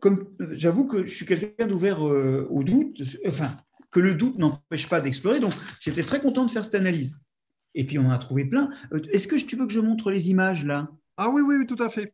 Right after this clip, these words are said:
Speaker 2: tout à fait,
Speaker 1: Ah,
Speaker 2: tout
Speaker 1: il
Speaker 2: à
Speaker 1: faut
Speaker 2: fait.
Speaker 1: que je les retrouve. Regardez ça. Euh, effectivement, donc, euh, euh, quand on est hors du brûlé, il n'y a rien. Et quand on est dans le brûlé, euh, c'est assez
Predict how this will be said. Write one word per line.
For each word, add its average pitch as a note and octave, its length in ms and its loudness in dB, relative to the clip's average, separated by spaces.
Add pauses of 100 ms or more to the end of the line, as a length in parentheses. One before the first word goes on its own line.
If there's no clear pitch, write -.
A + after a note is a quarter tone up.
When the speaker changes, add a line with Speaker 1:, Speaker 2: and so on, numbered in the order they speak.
(100)
Speaker 2:
tout - 160 -14
à G3+ 80 -6
fait, F#3+ 140 -8
Speaker 1:
Ah, - 60 -2
Speaker 2:
tout F#3 80 -4
Speaker 1:
il - 40 -4
Speaker 2:
à - 40 -6
Speaker 1:
faut - 80 -8
Speaker 2:
fait. E3+ 60 -6
Speaker 1:
que - 20 -4
je D#3 40 -6
les F#3 80 -2
retrouve. C4 380 0 (2250)
Regardez C#3 380 -6
ça. C#3+ 200 -10 (2500)
Euh, D3 580 0
effectivement, D#3 460 -2
donc, G3 240 -2
euh, C#3+ 260 0 (320)
euh, C3 300 0 (180)
quand D3 240 -6
on D3 100 -4
est D3 60 0
hors C3+ 140 -2
du C3 100 0
brûlé, C#3 240 -2
il C3+ 40 -4
n'y B2 60 -4
a A#2 40 -6
rien. G3+ 340 -6 (840)
Et C3+ 80 -4
quand D3 240 -8
on C#3+ 80 -4
est D3 60 -6
dans C#3+ 100 0
le C3 80 4
brûlé, D3+ 440 0
euh, B2+ 180 -4 (1300)
c'est - 260 -14
assez - 540 -8